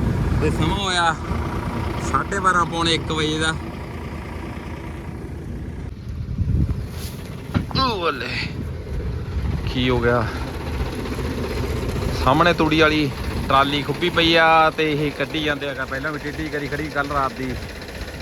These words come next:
ਖੜੀ ਹੋਊਗੀ। ਉੱਧਰ ਦੀ ਲੈ ਜਾਂਦੇ ਆ ਮੋੜ ਕੇ ਪਿੱਛੋਂ ਦੀ। ਇਹਦਾ ਕੀ ਪਤਾ ਕਿੰਨਾ ਕੁ ਟਾਈਮ ਲਾਉਣਗੇ। ਆਹ ਪਿਛਲੀ ਗਲੀ ਵਗ ਜਾਂਦੇ ਇਹਨਾਂ ਦੇ, ਢਾਲੀ ਵਾਲਿਆਂ ਦੇ ਘਰ ਕੋਲ ਦੀ।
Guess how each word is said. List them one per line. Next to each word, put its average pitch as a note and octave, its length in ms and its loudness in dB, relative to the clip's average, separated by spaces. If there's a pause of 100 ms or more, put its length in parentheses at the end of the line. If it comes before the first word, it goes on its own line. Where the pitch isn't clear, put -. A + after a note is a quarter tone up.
(140)
ਖੜੀ C#3 220 -2
ਹੋਊਗੀ। C3 380 -2 (800)
ਉੱਧਰ D#3+ 240 6
ਦੀ G#3+ 120 4
ਲੈ G#3+ 140 6
ਜਾਂਦੇ G#3 140 2
ਆ G3+ 40 2
ਮੋੜ F#3+ 200 0
ਕੇ F3 100 -4
ਪਿੱਛੋਂ F#3+ 300 0
ਦੀ। F#3 120 0 (840)
ਇਹਦਾ G3+ 140 4
ਕੀ G#3 80 0
ਪਤਾ G#3 140 6
ਕਿੰਨਾ G#3 180 4
ਕੁ A3 60 0
ਟਾਈਮ G#3 180 4
ਲਾਉਣਗੇ। G3 360 0 (1700)
ਆਹ F#3 120 4
ਪਿਛਲੀ F#3+ 320 -2
ਗਲੀ G#3 140 4
ਵਗ G3+ 160 6
ਜਾਂਦੇ F#3 200 2
ਇਹਨਾਂ G3 240 0
ਦੇ, F3+ 120 -4 (840)
ਢਾਲੀ G3 200 4
ਵਾਲਿਆਂ F#3+ 140 6
ਦੇ F#3+ 60 2
ਘਰ G3+ 160 4
ਕੋਲ F#3+ 200 -4
ਦੀ। E3+ 160 -2